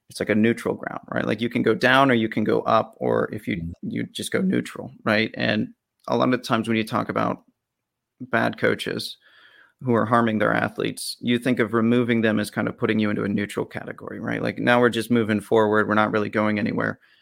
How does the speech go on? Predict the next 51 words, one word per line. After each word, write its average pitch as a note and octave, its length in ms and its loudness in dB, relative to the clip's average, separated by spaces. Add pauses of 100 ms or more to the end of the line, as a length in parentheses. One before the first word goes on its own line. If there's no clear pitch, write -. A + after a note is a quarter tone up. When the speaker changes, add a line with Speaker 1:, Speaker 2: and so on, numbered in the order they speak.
(340)
Speaker 1:
Um, - 300 -6
I A2+ 60 -10
think A#2 160 -6
a A2 40 0
lot A#2+ 160 2
of C3+ 60 -6
times A2 220 -2
at G#2+ 80 -4
gym, A2 200 -2
they G#2+ 140 -4
see A2 240 -4
it A2+ 180 -4 (1200)
there's D3+ 220 4
a E3 60 2
conflict, - 580 2
right? - 260 4
Especially - 460 0
if A#2 100 0
they're A#2+ 120 2
good A#2 220 6
at - 160 0
teaching D#3+ 540 -2 (380)
the - 80 -10
sport, F#3 480 0 (300)
right? - 400 -4
Like, A#2+ 180 -2
one D3+ 140 4
of D#3+ 80 4
the D3+ 80 2
things C3+ 240 -2
that A#2+ 100 2
I A#2 60 4
used A#2+ 260 2
to B2 60 -2
do A#2 140 2
when A2+ 100 0
I G#2+ 60 2
did G#2+ 140 -2
my G#2+ 120 2
little G#2 160 2
ethics B2+ 320 0
talk G#2+ 260 0
is G#2+ 120 -4
I G#2 80 2
asked, A2 340 0
you A2+ 140 -8
know, - 180 -10 (340)
"What B2+ 220 6
is C3 140 4
a B2 120 4
good A2 460 2